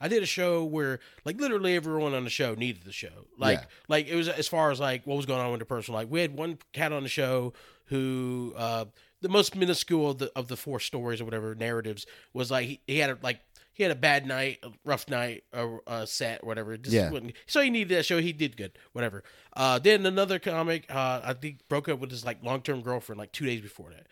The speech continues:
Speaker 1: They were, like, live-in. They were, like, a live-in relationship
Speaker 2: Yeah.
Speaker 1: during this time. So it was, like, all crazy. And then the other,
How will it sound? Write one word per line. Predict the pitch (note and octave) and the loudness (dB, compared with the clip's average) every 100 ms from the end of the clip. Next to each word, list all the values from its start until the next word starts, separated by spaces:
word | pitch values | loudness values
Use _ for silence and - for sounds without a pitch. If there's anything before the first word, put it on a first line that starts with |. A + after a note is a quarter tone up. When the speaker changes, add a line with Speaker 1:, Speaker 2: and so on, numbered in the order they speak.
| _ - | _ -2
Speaker 1:
They | |
were, | D#3+ | 0
like, | A#2+ G#2 | 0 0
live-in. | B2+ C#3+ A2 F2 G2 | 0 2 0 -6 -6
They | B2+ | -4
were, | A2+ | -2
like, | G#2 | -4
a | |
live-in | A2+ C3+ B2 G2+ | -4 -2 -2 -6
relationship | F#2+ G2 G#2+ E2+ D2 | -8 -2 0 0 -4
Speaker 2:
Yeah. | - _ | -14 _
Speaker 1:
during | E3 C#3+ | 2 4
this | C#3+ - | 0 -4
time. | A#2+ F#2 - | -6 -8 -2
So | C3+ C3 | 0 2
it | |
was, | C#3 C#3+ | 0 0
like, | C3+ C3 | -2 0
all | C3 | 0
crazy. | C#3 C3+ B2 B2+ - - | 0 -2 -2 -8 -12 -6
And | D#3+ F#3+ | 0 4
then | G3+ | 6
the | G3 | 6
other, | G3+ | 6